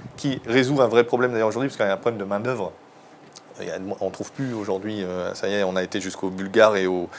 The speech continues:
aux Ukrainiens après avoir fait les Polonais, les Portugais, les Espagnols, et donc plus personne aujourd'hui veut conduire des camions,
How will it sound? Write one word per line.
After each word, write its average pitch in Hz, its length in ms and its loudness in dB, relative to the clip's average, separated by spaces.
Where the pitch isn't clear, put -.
aux 90 80 -6
Ukrainiens 104 500 -2
après 98 200 2
avoir 92 160 4
fait 98 100 0
les 90 80 0
Polonais, 98 500 0
les 95 80 -4
Portugais, 98 420 -4
les 92 140 -6
Espagnols, 101 400 -2
et 90 60 -6
donc 90 140 -6
plus - 140 -12
personne 101 300 0
aujourd'hui 95 280 -6
veut 92 80 -6
conduire 92 240 -4
des 95 80 -2
camions, 98 260 -2